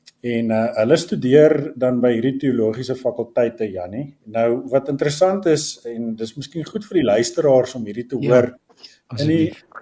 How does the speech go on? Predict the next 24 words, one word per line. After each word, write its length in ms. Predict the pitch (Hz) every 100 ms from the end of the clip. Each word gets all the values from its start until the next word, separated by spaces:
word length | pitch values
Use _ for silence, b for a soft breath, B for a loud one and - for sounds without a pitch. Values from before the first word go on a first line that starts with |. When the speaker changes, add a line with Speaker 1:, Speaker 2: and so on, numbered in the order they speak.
| _
Speaker 1:
in 80 | 165
die 160 | 175 175
ou 180 | 220 269
dae, 600 | 147 139 139 139 139 131
jy 40 |
weet, 240 | 135 135
was 420 | 120 127 123 - -
die 200 | 123 123
teologiese 540 | 143 127 120 160 160
fakulteite 800 | 156 147 151 147 143 143 143 147
aan 180 | 120 123
Pretoria, 640 | - - 151 151 147 139
Vrystaat 800 | 135 - 143 139 - 143 135 135
en 140 | 156 165
Stellenbosch, 760 | - 156 139 120 101 120 - - 143 127 - - 120 _
was, 400 | 117 120 - - -
ehm, 400 | 123 120 117 120 131 - _ _ _ 76 71 73 76 - _
teologiese 540 | 165 139 135 139 175
fakulteite 800 | 170 160 160 147 - 147 147 160
wat 220 | 127 131 135
net 480 | 117 135 170 - -
N 140 | 151 156
G 220 | 175 175
Kerk 380 | 165 170 151